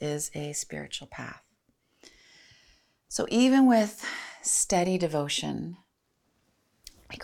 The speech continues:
real commitment to your growth, you know, your practices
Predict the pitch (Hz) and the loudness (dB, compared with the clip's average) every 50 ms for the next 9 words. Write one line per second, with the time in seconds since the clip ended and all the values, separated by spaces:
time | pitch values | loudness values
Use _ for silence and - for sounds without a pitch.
0 | - - 156 180 190 180 165 - - - 156 156 156 - - - - - - 151 | -12 -6 -4 0 0 0 0 0 -2 -4 -2 -2 -2 -2 -4 -4 -4 -4 -4 -4
1 | 143 135 - 147 143 139 139 - - - 143 139 156 202 240 - _ _ _ _ | -6 -8 -8 -8 -10 -10 -10 -12 -10 -8 -6 -6 -6 -8 -10 -14 _ _ _ _
2 | _ - - - - - - - _ - 170 - - - 165 165 170 - - 208 | _ -20 -20 -20 -20 -20 -20 -18 _ -14 -12 -8 -4 -2 -2 -2 -2 -4 -4 -4
3 | - - 175 156 156 160 - | -2 0 0 0 0 -2 -4